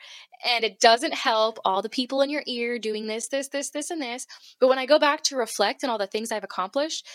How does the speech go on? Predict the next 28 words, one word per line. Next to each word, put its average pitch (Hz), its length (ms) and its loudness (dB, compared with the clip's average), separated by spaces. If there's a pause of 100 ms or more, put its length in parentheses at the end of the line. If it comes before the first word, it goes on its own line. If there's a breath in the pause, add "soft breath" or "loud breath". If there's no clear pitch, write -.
(180 loud breath)
I'm 285 40 -2
like, 311 140 -4 (260 soft breath)
"Holy 349 400 -2
moly, 302 280 0
like, 220 160 -4 (160)
I've 339 140 -12
done 339 240 -2
so 277 400 -2
much 269 500 -2 (300 loud breath)
and 233 260 -2
I 240 120 0
should 311 180 -4
be 330 220 2
really 269 260 -2
proud 285 240 -2
of 240 140 -8
myself." 185 560 -4
And 196 320 -4 (320 soft breath)
I 214 80 -6
think 277 180 -4
as 277 80 2
artists, 202 400 0
we're 180 160 -4 (220)
really, 254 320 -4
really 220 300 -6
hard 185 280 -8
on 294 140 -6
ourselves. 339 640 -4